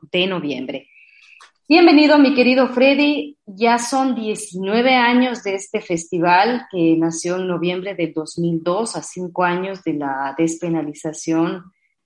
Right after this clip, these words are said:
Eh, recordemos, pues, que las personas homosexuales eran tratadas como delincuentes y esto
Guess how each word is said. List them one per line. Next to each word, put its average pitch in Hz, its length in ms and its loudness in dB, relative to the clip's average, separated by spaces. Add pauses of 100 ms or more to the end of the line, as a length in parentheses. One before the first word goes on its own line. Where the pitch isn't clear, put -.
Eh, 143 440 -6 (100)
recordemos, 165 720 0
pues, - 320 -10
que 165 280 0
las 151 180 -4
personas 175 560 -4
homosexuales 165 840 -4
eran 180 200 -6
tratadas 175 500 -6
como 147 400 -10
delincuentes 165 1000 -4
y 170 120 0
esto 202 440 -4